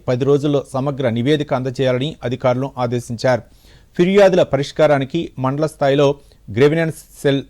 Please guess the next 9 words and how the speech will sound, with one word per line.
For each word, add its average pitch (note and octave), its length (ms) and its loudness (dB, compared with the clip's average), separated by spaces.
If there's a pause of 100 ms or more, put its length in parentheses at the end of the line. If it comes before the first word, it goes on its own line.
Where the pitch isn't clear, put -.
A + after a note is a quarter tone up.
(140)
ఏర్పాటు C3+ 380 0
చేయాలని C3 300 0 (100)
సూచించారు. B2 540 -2 (440)
ధరణి C3 260 0 (100)
లావాదేవీలు, C#3 600 2 (240)
భద్రతపై C3+ 420 -2 (100)
వస్తున్న C3 280 -6 (120)
విమర్శలను C3 480 -4 (400)
డేటా C#3+ 240 2